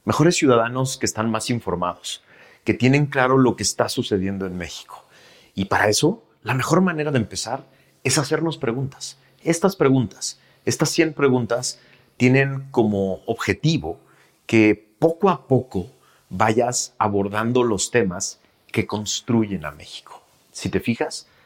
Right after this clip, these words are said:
estos diez temas son quizá lo más importante que tenemos que definir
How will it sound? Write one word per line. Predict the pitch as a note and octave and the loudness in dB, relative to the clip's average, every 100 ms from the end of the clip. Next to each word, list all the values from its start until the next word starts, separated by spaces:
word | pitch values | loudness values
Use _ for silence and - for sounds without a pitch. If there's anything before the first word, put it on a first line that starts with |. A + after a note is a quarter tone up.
| _ - | _ -8
estos | B2 - D3+ A2 | -4 2 2 2
diez | A#2+ B2+ - | 0 0 -2
temas | A2 D3 F#3+ - _ | -4 -4 -10 -14 _
son | - - D3+ F#3+ G3 - _ | -12 -6 -2 -2 -2 -8 _
quizá | B2 A#2 C#3 | -4 -4 0
lo | D#3+ | 0
más | C3+ C#3 - | 0 -4 -2
importante | D#3 G#2+ G2 G2+ G2 G2+ | -2 -2 -2 -6 -6 -8
que | G2 | -6
tenemos | G2 G2+ G#2+ - | -4 -4 -4 -4
que | G#2+ | -4
definir | F#2 - G2+ G#2+ C#3 | -4 -6 -6 -2 -2